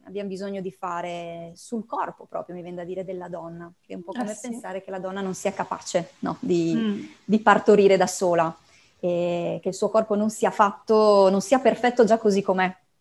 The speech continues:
Speaker 1: Invece lo è, lo è assolutamente. Il, anche un'altra cosa, no, che mi viene in mente, che spesso viene detto, che il bambino è troppo grande.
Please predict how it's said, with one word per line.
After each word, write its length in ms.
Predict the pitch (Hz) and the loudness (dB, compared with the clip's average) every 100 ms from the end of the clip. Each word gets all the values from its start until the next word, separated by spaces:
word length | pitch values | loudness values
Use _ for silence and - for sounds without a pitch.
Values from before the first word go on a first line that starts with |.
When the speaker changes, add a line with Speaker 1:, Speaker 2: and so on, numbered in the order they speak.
| _ _ - | _ _ -18
Speaker 1:
Invece 360 | 180 175 208 | -12 -12 -10
lo 160 | 175 170 | -6 -4
è, 100 | 170 _ | -6 _
lo 120 | 180 | -10
è 40 | 165 | -8
assolutamente. 920 | 185 202 190 185 175 170 175 160 156 - | -8 -10 -10 -10 -12 -12 -12 -12 -14 -14
Il, 440 | 170 165 165 185 - _ | -16 -16 -18 -20 -20 _
anche 280 | - 202 220 | -16 -8 -4
un'altra 320 | 208 - - | -4 -4 -4
cosa, 360 | 240 254 226 185 | -4 -4 -4 -6
no, 120 | 190 | -8
che 120 | 190 | -8
mi 80 | 180 | -8
viene 160 | 202 | -4
in 80 | 190 | -2
mente, 320 | 190 185 190 208 | 0 0 -4 -6
che 100 | 190 | -8
spesso 340 | - 190 185 | -6 -6 -4
viene 200 | 185 226 | -4 -4
detto, 240 | 180 180 | -4 -6
che 100 | 190 | -8
il 60 | 196 | -6
bambino 340 | 214 202 208 | -4 -2 -4
è 40 | 202 | -4
troppo 340 | 208 214 214 | -4 -4 -4
grande. 580 | 190 180 170 175 170 170 | -4 -4 -4 -4 -4 -6